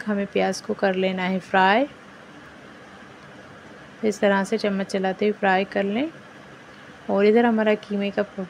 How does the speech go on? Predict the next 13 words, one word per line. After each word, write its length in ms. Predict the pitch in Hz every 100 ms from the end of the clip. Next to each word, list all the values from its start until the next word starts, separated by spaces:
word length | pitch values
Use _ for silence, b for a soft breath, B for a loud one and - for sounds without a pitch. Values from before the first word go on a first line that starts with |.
| -
पानी 360 | 190 185 208
जो 200 | 202 214
हमने 280 | 202 196 202
धोकर 320 | 196 185 202
रखा 260 | 196 190 208
था 140 | 208 220
वो 160 | 196
भी 120 | 185 196
अच्छे 240 | 190 208
से 160 | 190 202
निथर 300 | 185 175 208
चुका 320 | - 214 -
है। 180 | 214 269